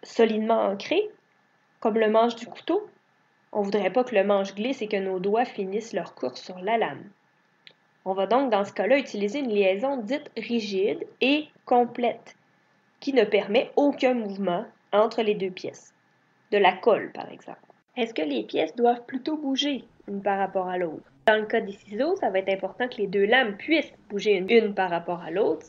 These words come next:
si on veut couper le tissu, par exemple. On parlera alors de liaison partielle, parce qu'un mouvement est possible entre les deux. Dans certains cas, il sera préférable de choisir un organe de liaison qu'on peut enlever et remettre sans abîmer l'objet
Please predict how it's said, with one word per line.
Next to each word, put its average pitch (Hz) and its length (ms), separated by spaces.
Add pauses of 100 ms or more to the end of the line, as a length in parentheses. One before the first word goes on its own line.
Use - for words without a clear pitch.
si 202 100
on 180 140
veut 214 180
couper 220 460
le 175 140
tissu, - 380
par 170 220
exemple. - 300 (220)
On 196 100
parlera 208 360
alors 220 280
de 240 80
liaison 190 560
partielle, 196 640 (300)
parce 220 140
qu'un 202 160
mouvement 190 420 (240)
est 196 80
possible - 480
entre 214 240
les 170 160
deux. - 160 (260)
Dans 247 140
certains 262 340
cas, 370 140
il 466 60
sera - 180
préférable 285 480
de 294 60
choisir 285 380
un 277 120
organe 277 320
de 262 60
liaison 220 600 (440)
qu'on 294 200
peut 381 300
enlever 269 640 (220)
et 233 100
remettre 202 520 (1120)
sans 381 280
abîmer 247 400
l'objet 208 480